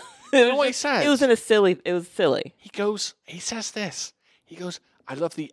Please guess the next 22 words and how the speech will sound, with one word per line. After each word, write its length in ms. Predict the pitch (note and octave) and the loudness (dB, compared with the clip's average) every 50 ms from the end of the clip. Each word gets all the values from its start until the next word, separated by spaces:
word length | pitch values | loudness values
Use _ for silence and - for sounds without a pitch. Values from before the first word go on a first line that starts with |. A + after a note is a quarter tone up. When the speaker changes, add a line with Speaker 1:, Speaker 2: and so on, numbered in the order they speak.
| _ - | _ -6
Speaker 2:
acrobatics 960 | C3+ D3 - - - - C3 - - C3+ B2+ - - - A#2+ - - - - | -6 -6 -6 -8 -8 -8 -8 -6 -6 -6 -6 -6 -10 -14 -14 -12 -12 -14 -14
you 100 | A2 G2+ | -14 -10
guys 340 | - G#2 F#2 F2 F#2 F#2 F#2+ | -8 -8 -8 -6 -8 -10 -12
do 140 | - - G2 F2+ F2 | -14 -16 -16 -12 -8
on 80 | C#3 | -8
Speaker 1:
Right. 100 | D#3+ G#2+ | -8 -8
Speaker 2:
the 60 | G2 | -8
basketball 580 | - - G2+ F#2+ - - - G2 D#2 - E2+ F2 | -8 -8 -8 -8 -10 -12 -14 -14 -14 -14 -16 -16
court." 400 | - - - F2 D#2+ D2+ - - | -14 -12 -10 -8 -8 -8 -10 -12
Speaker 1:
Right. 280 | F#3+ G3+ C3+ - - - | -8 -6 -6 -6 -6 -8
Speaker 2:
"I 40 | - | -14
don't 120 | A3+ E4 D#4+ | -16 -12 -12
do 100 | - - - | -12 -10 -8
acrobatics." 800 | - D#3+ - - - - G3 - - A3 G3 - - - - - | -10 -10 -10 -10 -12 -10 -6 -6 -6 -6 -6 -8 -14 -18 -10 -4
You 200 | - E4 F#4+ A4 | -2 -2 -2 -2
mean 200 | C4+ G3 A3 G#3 | -2 -6 -6 -4
athletics. 840 | C#3 A#2+ B2+ B2+ - B2 B2 D3 D#3+ - - - - - _ _ - | -2 -2 -2 -2 -2 -2 0 0 0 0 -6 -18 -20 -20 _ _ -14
Speaker 1:
<laughs> 20 | D#3 | -12
Yeah. 180 | B2 - - - _ _ _ _ A3 | -12 -12 -12 -14 _ _ _ _ -10
Speaker 2:
Not 100 | G3 - | -8 -6
acrobatics. 680 | - E3+ - - - - - A3 C3+ - - - D2 - | -6 -8 -8 -10 -12 -6 -6 -6 -6 -6 -10 -14 -12 -8
Speaker 1:
Yeah. 220 | D3+ C#3 A#2 B2+ | -6 -6 -6 -6